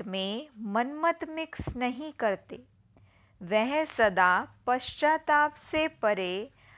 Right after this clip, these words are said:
प्राप्ति स्वरूप स्थिति का अनुभव करते हैं, उन्हें ही सद्बुद्धिवान कहा जाता है। ऐसे सद्बुद्धि वाले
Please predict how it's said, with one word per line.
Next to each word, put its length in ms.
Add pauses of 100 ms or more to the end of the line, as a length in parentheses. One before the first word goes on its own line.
(280)
प्राप्ति 680
स्वरूप 640
स्थिति 640
का 280
अनुभव 680 (120)
करते 420
हैं, 260 (680)
उन्हें 380
ही 540 (260)
सद्बुद्धिवान 1400
कहा 340
जाता 480
है। 220 (840)
ऐसे 760
सद्बुद्धि 960
वाले 600